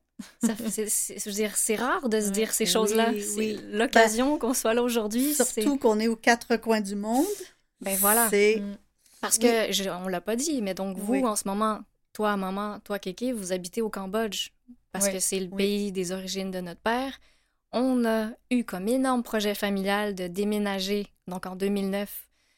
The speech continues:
Speaker 1: euh, on a, on, on a grandi à Laval, on a
Speaker 3: Oui.
Speaker 1: vendu tout, la maison.
Speaker 3: Oui.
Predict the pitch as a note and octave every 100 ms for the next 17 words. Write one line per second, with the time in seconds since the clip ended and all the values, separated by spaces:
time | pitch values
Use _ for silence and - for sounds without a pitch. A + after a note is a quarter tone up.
0 | _ - F#3 F3 F3 F3 F#3 F#3 - F#3+
1 | F3 F3+ F3+ F#3+ G3+ A3+ F#3+ F3+ G3 A3
2 | F#3 F3+ F#3+ A#3 A3 B3 B3+ - D#4+ D4
3 | _ - G3+ G3+ G#3 G3+ G3+ A3 G3+